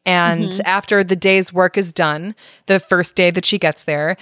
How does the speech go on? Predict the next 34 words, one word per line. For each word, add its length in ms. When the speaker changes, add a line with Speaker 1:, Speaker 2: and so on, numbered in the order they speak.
Speaker 1:
she's 300
hungry, 480
so 100
she 160
takes 300
one 120
of 120
the 80
nuts 340
out 140
of 80
her 100
pocket 480
and 160
cracks 380
it 60
open 420
to, 320
to 100
eat 200
the 480
seed. 380
Speaker 2:
Mm-hmm. 600
Speaker 1:
And 340
instead 600
of 520
a 120
seed 440
on 200
the 100
inside 680
is 160
a 100
beautiful 1200